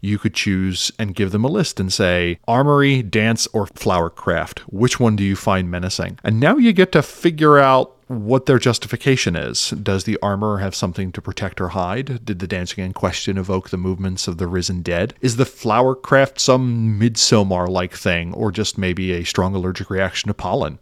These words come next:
Maybe in another case, you've received a warning from your mentor about a particular tradition you thought you had cordial relationships with. What was the warning, and how do you follow through on this warning?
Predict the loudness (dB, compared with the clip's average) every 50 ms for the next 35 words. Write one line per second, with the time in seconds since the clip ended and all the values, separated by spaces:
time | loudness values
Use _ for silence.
0 | _ _ -4 -2 0 2 2 2 2 2 0 -2 -2 -4 -4 -2 -2 -2 -2 0
1 | 0 -2 -2 -2 -2 -2 -2 0 -2 -2 0 0 -2 0 0 0 0 0 0 -2
2 | -2 -2 -2 0 0 0 0 0 -2 -2 -2 0 0 0 0 0 -2 -4 -6 -8
3 | -4 -4 -4 -2 0 0 0 -2 -4 -4 -4 -2 -2 -2 -2 -2 -4 -4 -4 -4
4 | -4 0 0 0 0 0 -4 -6 -6 -8 -10 -10 -6 -2 -2 0 0 0 0 0
5 | 0 0 -2 -2 -4 -6 -6 -6 -4 -4 -6 -6 -6 -8 -8 -6 -4 -6 -6 -8
6 | -14 -20 _ -20 -20 -20 _ -4 0 0 0 0 0 -2 0 0 0 0 0 0
7 | -2 -4 -4 -6 -6 -4 -4 -4 -6 -6 -8 -10 -10 -6 -4 0 2 2 2 2
8 | 2 0 0 0 0 -2 -2 -2 -2 0 0 0 -2 -2 -4 -4 -4 -2 -2 -2
9 | -2 -2 -4 -6 -6 -4 -4 -4 -4 -6 -8 -10